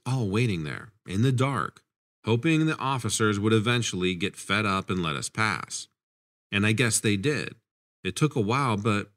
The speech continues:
eventually the traffic started to move. I didn't know what changed until we got closer to the front. We each had to get out of the car, and we were asked questions by this doctor. And they split us up.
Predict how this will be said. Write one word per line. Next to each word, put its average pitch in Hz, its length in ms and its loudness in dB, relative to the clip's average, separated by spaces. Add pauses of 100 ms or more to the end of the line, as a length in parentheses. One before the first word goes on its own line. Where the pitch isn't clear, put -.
eventually 156 480 0
the 160 80 0
traffic 104 440 -2
started 82 340 -4
to 82 60 -4
move. 92 440 0 (580)
I 85 40 -8
didn't 120 300 2
know 117 260 4
what 101 180 0
changed 107 540 0
until 101 260 -2
we 117 120 2
got 120 200 -4
closer 120 400 -4
to 78 140 -10
the 73 100 -10
front. 113 400 -4 (640)
We 120 180 2
each 175 260 0
had 170 200 -2
to 127 60 2
get 123 180 0
out 117 200 -2
of 110 60 0
the 98 100 -4
car, 78 540 -6 (120)
and 95 160 -4
we 139 100 2
were 165 140 -2
asked 127 300 -4
questions 87 640 -6
by 80 180 -4
this 80 320 -6
doctor. 90 720 -6 (580)
And 104 140 0
they 123 120 6
split 165 340 2
us 98 180 0
up. 123 340 -4